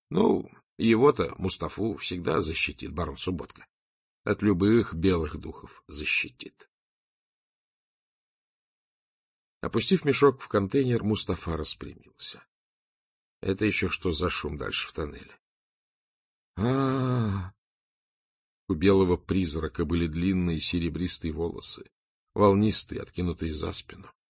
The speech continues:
В руках он держал автомат, хотя зачем автомат призраку? Ясное дело, что это полный морок. И топать ногами духи тоже не могут, меж тем, как из темноты нёсся гулкий топот.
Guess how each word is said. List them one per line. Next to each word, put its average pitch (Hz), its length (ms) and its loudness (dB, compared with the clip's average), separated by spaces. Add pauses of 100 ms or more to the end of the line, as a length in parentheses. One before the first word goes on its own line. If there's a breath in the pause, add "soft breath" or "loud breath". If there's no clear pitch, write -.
(500)
В 92 100 -2
руках 95 360 2
он 87 120 2
держал 87 360 2
автомат, 87 420 -2
хотя - 280 -10
зачем 87 440 -2
автомат 87 460 -4
призраку? 80 640 -6 (640)
Ясное 92 420 0
дело, 95 240 4
что - 160 0
это 87 160 2
полный 87 340 0
морок. - 420 -12 (480)
И - 60 -8
топать 110 320 4
ногами 107 360 4
духи 104 340 2
тоже 120 340 0
не 139 140 -2
могут, - 420 -6
меж 78 220 -6
тем, 82 160 -2
как 73 160 -8
из 73 120 -6
темноты 85 420 -2
нёсся 85 380 -2
гулкий 80 360 -6
топот. - 360 -14